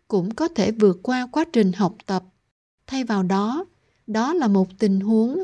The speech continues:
hoàn toàn khác với trẻ em khiếm thính. Việc điều chỉnh hệ thống trở nên khó khăn hơn và ít được cấu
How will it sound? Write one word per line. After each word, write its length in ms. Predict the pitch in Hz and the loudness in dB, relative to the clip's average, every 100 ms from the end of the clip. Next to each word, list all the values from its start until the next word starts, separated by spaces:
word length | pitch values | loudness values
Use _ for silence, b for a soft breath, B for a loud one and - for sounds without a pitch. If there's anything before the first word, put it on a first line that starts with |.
| - | -2
hoàn 260 | 233 196 | 0 0
toàn 300 | 185 202 180 | 0 0 0
khác 320 | 180 247 277 349 | -2 -4 -4 -6
với 280 | 196 226 320 | -4 -2 -2
trẻ 180 | - 190 220 | -2 -2 0
em 220 | 233 214 | 0 0
khiếm 320 | - 240 302 | -2 -2 -2
thính. 360 | 262 247 262 349 - _ _ _ _ | -2 -2 -4 -8 -12 _ _ _ _
Việc 280 | 220 220 220 | 0 2 4
điều 200 | 226 202 | 4 4
chỉnh 360 | 208 196 208 | 4 2 2
hệ 200 | 294 196 | 2 0
thống 360 | 180 226 226 311 359 | 0 0 0 -2 -2
trở 140 | 208 | 0
nên 260 | 233 247 240 | 0 -2 -4
khó 300 | - 226 311 | -4 -4 -4
khăn 320 | - 269 254 | -2 -2 -2
hơn 420 | 247 254 247 240 240 b b b _ | -2 -2 0 -2 -6 b b b _
và 240 | 202 190 180 | -2 -2 0
ít 200 | 294 208 | -2 2
được 280 | 196 180 | 0 0
cấu 220 | - 254 | -2 -2